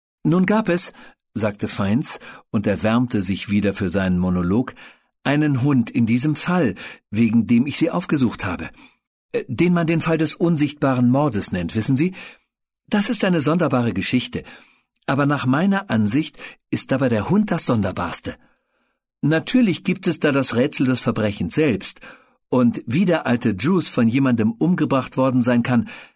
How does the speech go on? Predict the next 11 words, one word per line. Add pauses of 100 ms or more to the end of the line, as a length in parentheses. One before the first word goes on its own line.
(240)
wenn
er
sich
doch
ganz
allein
in
dem
Gartenhaus
befunden
hat.“